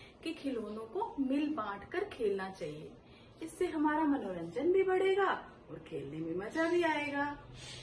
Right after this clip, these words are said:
लड़ने से कोई फायदा नहीं, इसलिए मिलकर खेलना चाहिए। तो चलो पढ़ते हैं ये वाला नाटक। आइए मेरे साथ ये lesson पढ़ें। बच्चों, हम पहले lesson पढ़ेंगे,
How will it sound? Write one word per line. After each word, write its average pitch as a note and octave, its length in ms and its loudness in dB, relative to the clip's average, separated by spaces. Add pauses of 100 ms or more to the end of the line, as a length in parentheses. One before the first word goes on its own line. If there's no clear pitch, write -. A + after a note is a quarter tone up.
(160)
लड़ने F3 340 -6
से G3+ 140 -4
कोई G3+ 200 2
फायदा G#3+ 380 -4
नहीं, D#4 600 4 (160)
इसलिए G3+ 420 -8
मिलकर F4 320 2
खेलना D4+ 400 -2
चाहिए। C4 600 -4 (540)
तो E4 60 -6
चलो F#4 280 2
पढ़ते D4+ 380 0
हैं D4 200 0
ये A3 120 -2
वाला F3 280 -6
नाटक। - 640 -12
आइए F3+ 240 -10
मेरे D#4+ 240 0
साथ D#4+ 520 -6
ये G3+ 60 -6
lesson C4 380 -4
पढ़ें। D#4 380 -2 (3000)
बच्चों, D4 440 2
हम C4+ 180 6
पहले A3+ 400 2
lesson G#3 400 2
पढ़ेंगे, G3+ 580 0